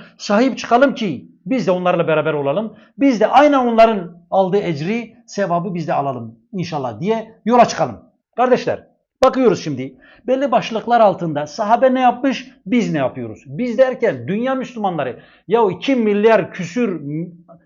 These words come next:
Müslüman ne yapıyor? Beraber buna bakalım şimdi. Aramızda bir fark var mı? Aramızda eğer onlar gibi değilsek, aramızda büyük bir fark varsa onlar gibi olmak için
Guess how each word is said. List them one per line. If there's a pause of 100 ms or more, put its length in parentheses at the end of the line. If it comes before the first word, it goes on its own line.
(140)
Müslüman
ne
yapıyor?
Beraber
buna
bakalım
şimdi. (440)
Aramızda
bir
fark
var
mı? (380)
Aramızda
eğer (220)
onlar
gibi
değilsek,
aramızda
büyük
bir
fark
varsa
onlar
gibi
olmak
için